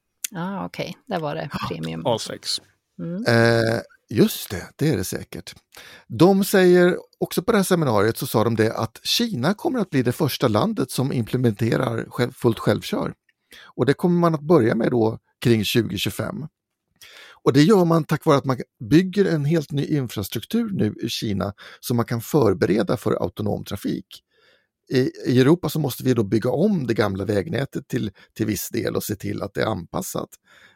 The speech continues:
Speaker 3: Eh, och man behöver inte riktigt göra den resan där.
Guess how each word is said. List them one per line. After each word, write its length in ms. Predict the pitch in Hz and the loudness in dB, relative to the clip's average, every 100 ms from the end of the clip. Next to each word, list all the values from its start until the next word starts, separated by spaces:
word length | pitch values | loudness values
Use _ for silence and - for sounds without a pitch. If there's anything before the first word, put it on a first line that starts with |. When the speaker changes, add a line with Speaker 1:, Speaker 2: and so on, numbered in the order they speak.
| _ | _
Speaker 3:
Eh, 200 | 101 104 | -2 0
och 240 | 101 - 131 | -2 -4 -2
man 160 | 113 | 0
behöver 300 | 123 123 120 | 2 2 2
inte 140 | 127 143 | -2 -4
riktigt 240 | 117 - | -6 -8
göra 320 | 107 110 110 | -4 0 0
den 160 | 143 110 | 0 -2
resan 360 | 101 - - 104 | -4 -6 -8 -6
där. 280 | - 87 | -6 -6